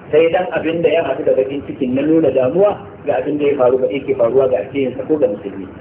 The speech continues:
"فهذا يثاب على ما في قلبه من حب الخير." Wannan akan sakan ka masa a bisa abin da yake cikin zuciyarsa na san alkhairi, "وبغض الشر"، da kin sharri, "وتوابع ذلك"، da abubuwan da suke kama da wannan. "ولكن الحزن على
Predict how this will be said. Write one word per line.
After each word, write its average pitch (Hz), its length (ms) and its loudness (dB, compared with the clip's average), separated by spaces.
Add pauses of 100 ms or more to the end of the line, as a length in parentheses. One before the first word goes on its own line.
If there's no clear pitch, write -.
(200)
"فهذا 170 420 2
يثاب 170 400 2
على 151 280 2
ما 147 120 0
في 147 140 -8
قلبه 143 380 -2
من 127 160 0
حب - 160 -2
الخير." 202 340 2 (460)
Wannan 165 420 2
akan 165 320 0
sakan 185 380 0 (100)
ka 156 120 2 (100)
masa 160 240 -2 (260)
a 123 80 -8
bisa 147 240 -2
abin 147 240 -2
da 143 80 2
yake 135 140 -4
cikin 143 260 -4
zuciyarsa 135 400 0
na 139 140 0
san 139 100 -2
alkhairi, 160 480 0 (320)
"وبغض 151 400 2
الشر"، 175 560 0 (320)
da 120 80 0
kin 170 240 0
sharri, 170 320 2
"وتوابع 147 560 2
ذلك"، 131 320 0 (400)
da - 60 -2 (100)
abubuwan 170 320 4
da 127 80 2
suke 131 400 -2
kama 123 240 0
da 104 80 0
wannan. 117 320 0 (320)
"ولكن 147 400 0
الحزن 143 380 0 (460)
على 120 200 0